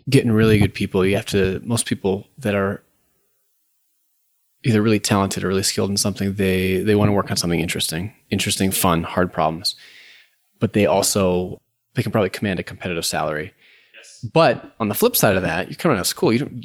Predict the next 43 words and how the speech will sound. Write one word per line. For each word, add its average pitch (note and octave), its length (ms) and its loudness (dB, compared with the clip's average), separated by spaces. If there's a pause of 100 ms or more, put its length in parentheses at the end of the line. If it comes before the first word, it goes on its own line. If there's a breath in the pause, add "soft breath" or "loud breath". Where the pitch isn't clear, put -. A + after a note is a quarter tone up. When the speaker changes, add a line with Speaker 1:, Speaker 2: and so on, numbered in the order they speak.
(120)
Speaker 1:
I - 20 -8
mean, G2 220 -4
even, B2 400 0
even D3+ 240 -4
the F2 60 -8
best - 340 -4
people - 180 -8
coming G2 220 -8
out E2+ 80 -6
of - 80 -10
school F#2 720 0
still - 360 -2
probably E2+ 260 -6
don't E2+ 140 -8
know D#2+ 80 -10
what D#2 100 -12
they D#2+ 40 -14
don't - 160 -14
know. F#2 380 -2 (460 loud breath)
You G2 120 -6
know, F2+ 140 -6
it's, F2 200 -6
it's, - 400 -4
you're A#2 120 -10
so - 240 0
young. F2+ 420 -2 (500 loud breath)
So - 200 0
where, D3 720 2 (800)
when A#2+ 140 -2
you're A2 100 2
thinking A#2+ 240 0
about G#2 200 0
compensating G#2 440 -4
someone G2 280 -6
like F2+ 180 -10
that, F#2 220 -4
like, G2 220 -6 (440)
can A#2+ 180 2
you G#2 60 -2
take G#2+ 200 -2
the G#2 60 -8
stance G2+ 400 -2
of F#2 640 -6